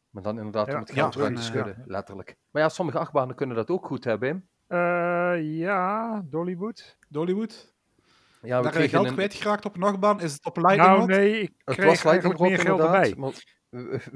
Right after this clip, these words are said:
Speaker 1: w-, w-, wij kregen inderdaad een gelddouche, eh, daar.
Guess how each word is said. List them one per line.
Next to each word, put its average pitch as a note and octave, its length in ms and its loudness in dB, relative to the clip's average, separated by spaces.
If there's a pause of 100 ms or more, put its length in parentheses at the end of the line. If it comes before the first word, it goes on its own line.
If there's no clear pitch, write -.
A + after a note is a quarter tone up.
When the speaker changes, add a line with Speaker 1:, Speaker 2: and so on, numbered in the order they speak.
(200)
Speaker 1:
w-, C#3+ 80 -8
w-, C3 40 -6
wij D3 140 0
kregen E3 260 -2
inderdaad D3+ 340 -2
een C3 80 -2
gelddouche, A#2+ 840 -4
eh, A2 160 -2
daar. A2 380 -8